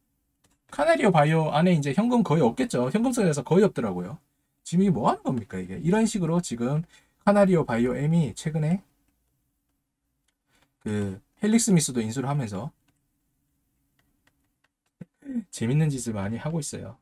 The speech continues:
그래서 이런 것들은 조심해라. 자, 한동훈 법무장관이 오늘 얘기를 나옵니다. 쌍방울 케이에이치 겨냥을 하면서 조폭들 정치인 뒷배로 기업인 행세를 하고 있다라고 얘기가 나오죠.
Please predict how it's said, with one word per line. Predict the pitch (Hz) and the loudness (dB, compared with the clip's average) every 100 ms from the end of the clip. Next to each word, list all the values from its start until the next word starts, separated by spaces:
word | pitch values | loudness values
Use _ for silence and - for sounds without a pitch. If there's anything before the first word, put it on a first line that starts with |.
| _ | _
그래서 | 95 107 | -12 -8
이런 | 95 98 | -8 -6
것들은 | 117 120 113 | -6 -6 -8
조심해라. | 98 92 131 120 95 - _ _ _ _ | -8 -10 -10 -8 -10 -14 _ _ _ _
자, | 170 143 | 0 2
한동훈 | 175 220 220 214 | 2 4 2 2
법무장관이 | 165 135 139 127 127 139 | 0 0 0 0 -2 -2
오늘 | 123 143 | -2 -2
얘기를 | 110 123 | -2 -4
나옵니다. | 107 92 92 90 | -4 -4 -6 -8
쌍방울 | - 165 170 165 147 170 | -4 0 2 2 0 -4
케이에이치 | - 185 185 180 135 | -2 2 4 2 -4
겨냥을 | - 107 113 120 | -8 -6 -6 -4
하면서 | 147 113 139 _ | -6 -8 -12 _
조폭들 | 127 - 147 - 160 170 180 | -12 -6 -8 -6 -4 -2 -2
정치인 | 123 107 - 135 | -6 -8 -6 -6
뒷배로 | 147 120 - 120 120 | -6 -8 -8 -8 -6
기업인 | 113 113 117 | -4 -4 -4
행세를 | 120 135 123 | -6 -8 -10
하고 | 120 117 | -8 -8
있다라고 | - 117 104 101 92 92 | -8 -8 -6 -8 -8 -10
얘기가 | 95 104 98 | -10 -8 -8
나오죠. | 92 92 95 | -10 -10 -12